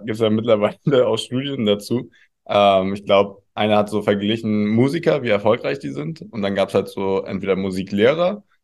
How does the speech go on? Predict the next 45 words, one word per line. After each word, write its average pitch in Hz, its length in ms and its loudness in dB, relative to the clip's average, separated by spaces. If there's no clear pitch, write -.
dann 104 160 2
gab's 101 340 2
die, 107 200 0
die 98 180 -2
so 95 120 -4
in 95 60 -2
der 92 120 0
Philharmonie 95 460 0
spielen 135 500 0
oder 87 500 2
so 90 100 -2
auf, 71 340 -4
auf - 180 -14
mittlerem 101 400 0
Niveau 95 340 0
einfach. 127 420 -2
Und 110 100 -4
dann 95 120 -2
gab's 95 200 -2
die, 101 120 -4
die 92 100 -6
richtig, 95 360 -6
richtig 92 220 -10
erfolgreich 92 460 -4
sind. - 200 -16
Und 95 100 -6
wenn 104 100 6
man 110 120 4
dann 107 360 4
aber 101 180 2
mal 101 160 2
geschaut 131 420 0
hat, 113 240 0
wie 113 100 -2
viele 110 140 -2
Stunden 147 440 0
die 110 120 2
da 98 140 4
investiert 101 600 -2
haben, 92 320 2
bis 113 140 -4
sie - 80 -10
dahin 107 260 0
gekommen 151 380 -2
sind, 107 340 -6